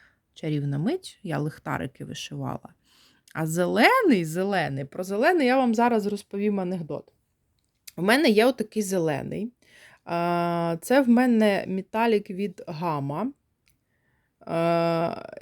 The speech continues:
і цей металік в мене, ну, років п'ятнадцять, мабуть. От, н-, щоб не збрехати, років п'ятнадцять, ну, більше десяти точно. От, я не пам'ятаю, чи я його сама купила на щось,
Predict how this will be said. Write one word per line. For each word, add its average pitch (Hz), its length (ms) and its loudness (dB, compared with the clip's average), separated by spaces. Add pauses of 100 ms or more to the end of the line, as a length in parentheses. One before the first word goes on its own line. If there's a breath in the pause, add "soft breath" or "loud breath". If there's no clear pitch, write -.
і 190 120 -6
цей 302 380 4
металік 269 680 4
в 180 100 -10
мене, 269 600 0 (320)
ну, 226 220 -4
років 254 400 -4 (140)
п'ятнадцять, 170 960 -6
мабуть. - 640 -14 (680)
От, - 260 -10
н-, 160 140 -10
щоб 214 260 -6
не 247 120 2
збрехати, 196 640 -6
років 226 320 -6
п'ятнадцять, 175 440 -8
ну, 185 60 -4
більше 240 320 -2
десяти 208 420 -6
точно. - 460 -10 (760 loud breath)
От, - 260 -6
я 269 260 0
не 349 100 4
пам'ятаю, 254 640 2
чи - 140 -10
я 262 140 0
його 247 260 0
сама 277 380 -6
купила 185 540 -6
на 151 160 -8
щось, - 540 -18